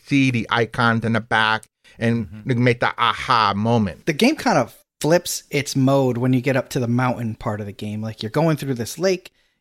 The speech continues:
Speaker 3: you know, most of your movement just moves you up the lake. But when you get to the mountains, you need different types of movement to get through. And it's kind of seems like it's supposed to be a catch-up mechanism. But if you stop really close to them, it really makes things difficult to transition from one kind of movement to the other to get to the end of the board.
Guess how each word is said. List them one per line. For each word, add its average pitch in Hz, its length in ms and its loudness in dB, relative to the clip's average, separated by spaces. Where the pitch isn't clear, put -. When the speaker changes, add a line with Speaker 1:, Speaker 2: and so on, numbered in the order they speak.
Speaker 3:
you 131 120 -2
know, 123 80 2
most 135 260 2
of - 60 -8
your 123 120 0
movement 131 440 -2
just - 200 -8
moves 123 320 -2
you 117 140 -4
up 117 140 -8
the 110 100 -6
lake. 147 360 -8
But 131 100 2
when 139 120 4
you 135 60 4
get 156 120 -2
to 160 80 0
the 143 80 2
mountains, 151 300 0
you 127 60 -2
need 123 220 -6
different - 340 -4
types - 300 -4
of 107 100 -6
movement 123 300 -4
to 110 60 -12
get 107 140 -12
through. 127 360 0
And 113 80 -2
it's - 160 -12
kind 214 340 -4
of 196 200 -12
seems 180 460 -2
like 151 140 -2
it's - 80 -8
supposed - 320 -4
to - 80 -12
be 120 80 -2
a 95 40 -4
catch-up - 460 -4
mechanism. 180 540 -6
But 143 120 2
if - 100 -4
you 226 80 0
stop 175 400 0
really 151 320 2
close 147 380 0
to 170 120 0
them, 180 220 2
it - 220 -8
really 151 360 2
makes 127 260 0
things 120 220 -6
difficult - 560 -6
to - 100 -10
transition 113 560 -4
from 113 220 -4
one 113 160 -2
kind 117 240 -4
of 104 80 -4
movement 110 340 -6
to - 80 -14
the 92 140 -6
other 87 220 -10
to - 120 -14
get 95 160 -10
to - 80 -12
the 95 140 -12
end 85 100 -12
of 85 100 -14
the 80 60 -18
board. 82 360 -18